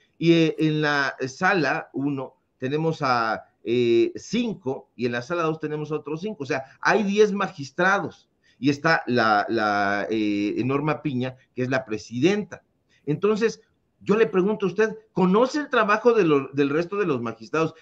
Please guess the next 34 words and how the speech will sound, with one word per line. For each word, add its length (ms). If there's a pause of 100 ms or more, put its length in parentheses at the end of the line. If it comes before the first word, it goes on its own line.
Y 80
no 140
solamente 800
eso, 320 (140)
sino 380
que 220
los 240
conoce 480
de 160
nombre. 520 (480)
Yo 460
me 140
anticipe-, 600
eh, 160
anticiparía 680 (140)
y 100
diría 420 (180)
que 140
prácticamente 1040
no 200
conoce 340
el 120
trabajo 420
de 120
ninguno, 640 (200)
pero 480 (260)
estos 440
reflectores 720 (180)
sirven 720 (160)
para 200
que 120
nos 180
demos 360
cuenta 640